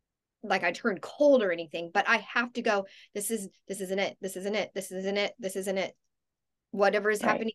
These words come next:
Speaker 1: here is for my, my thing is for a reason, is because it's going to apply later.
Speaker 2: Right.
Speaker 1: Not, it's for a reason.
Speaker 2: And
Speaker 1: Just
Speaker 2: I think in the next episode, or the ne-, yeah, the next,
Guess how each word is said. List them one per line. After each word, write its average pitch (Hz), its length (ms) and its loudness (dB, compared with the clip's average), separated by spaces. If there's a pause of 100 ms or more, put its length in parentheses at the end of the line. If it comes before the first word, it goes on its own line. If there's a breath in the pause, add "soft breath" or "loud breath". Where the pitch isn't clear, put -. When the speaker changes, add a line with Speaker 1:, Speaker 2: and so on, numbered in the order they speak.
Speaker 1:
here 233 180 4
is 202 120 -2
for 190 440 4
my, 208 380 2
my 220 320 2 (260)
thing 185 160 2
is 180 160 -4
for 196 140 0
a 185 60 2
reason, 185 280 0
is 175 100 -4
because 170 220 -6
it's 160 100 -12
going 175 160 -6
to 165 60 -2
apply 160 300 -2
later. 147 420 -8 (640)
Speaker 2:
Right. 160 260 6 (240)
Speaker 1:
Not, 185 220 2
it's 196 160 0
for 175 180 0
a 175 60 4
reason. 175 240 0
Speaker 2:
And 262 120 10
Speaker 1:
Just 277 100 10
Speaker 2:
I 339 40 6
think 269 340 10 (560)
in 233 180 12
the 214 60 10
next - 760 4 (280)
episode, 247 840 4 (400)
or 202 160 6
the 185 140 0
ne-, 185 180 2
yeah, 170 200 8
the 180 120 4
next, 190 500 -2